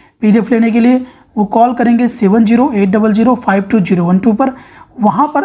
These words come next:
आपको WhatsApp कर देना है, साथ ही साथ लिख देना है कि "सर, हमें जून टू थाउजेंड नाइनटीन का current economic affairs का पीडीएफ़ चाहिए",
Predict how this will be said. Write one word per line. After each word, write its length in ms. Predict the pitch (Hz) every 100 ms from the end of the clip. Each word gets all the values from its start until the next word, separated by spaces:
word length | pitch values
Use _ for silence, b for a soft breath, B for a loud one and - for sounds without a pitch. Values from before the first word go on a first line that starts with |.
| 392
आपको 540 | 208 208 - 226 226 B B B B B -
WhatsApp 360 | 196 214 - 262 -
कर 120 | 214
देना 260 | 214 208
है, 180 | 196 202
साथ 280 | 202 196 185
ही 80 | 220
साथ 200 | 220 208 208 -
लिख 220 | 220 214
देना 180 | 240 214
है 120 | 202
कि 120 | 202
"सर, 260 | 185 247 233
हमें 340 | 190 196 196
जून 240 | 165 220 233
टू 140 | 208
थाउजेंड 300 | - 196 196
नाइनटीन 380 | 190 196 196 233
का 280 | 233 233 240 B B B B
current 260 | 202 220 208
economic 340 | 196 196 202
affairs 460 | - - 214 240 240
का 140 | -
पीडीएफ़ 360 | 175 185 170 196
चाहिए", 400 | - 220 262